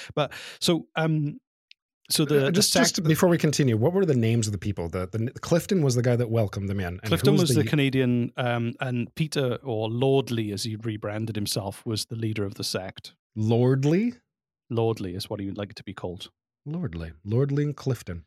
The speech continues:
Speaker 2: All right.
Speaker 1: Lord-,
Speaker 2: I feel like
Speaker 1: so,
Speaker 2: a,
Speaker 1: so
Speaker 2: a buddy comedy coming on here.
Speaker 1: So Lordley, eventually, three years after his people arrived, he was allowed to leave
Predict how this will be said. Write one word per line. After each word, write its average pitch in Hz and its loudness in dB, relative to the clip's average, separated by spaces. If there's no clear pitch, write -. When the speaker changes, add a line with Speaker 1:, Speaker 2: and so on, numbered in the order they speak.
Speaker 2:
All 185 -6
right. 151 -6
Speaker 1:
Lord-, 117 -2
Speaker 2:
I - -4
feel 92 -4
like 90 -2
Speaker 1:
so, 151 2
Speaker 2:
a, - -18
Speaker 1:
so 151 0
Speaker 2:
a 104 -2
buddy 110 0
comedy 92 -6
coming 92 -6
on 90 -4
here. 95 -6
Speaker 1:
So 131 2
Lordley, 127 0
eventually, 135 0
three 135 -4
years 123 2
after 107 -4
his 120 -4
people - -4
arrived, 95 -6
he 123 -2
was 110 0
allowed 110 -2
to - -4
leave 107 -4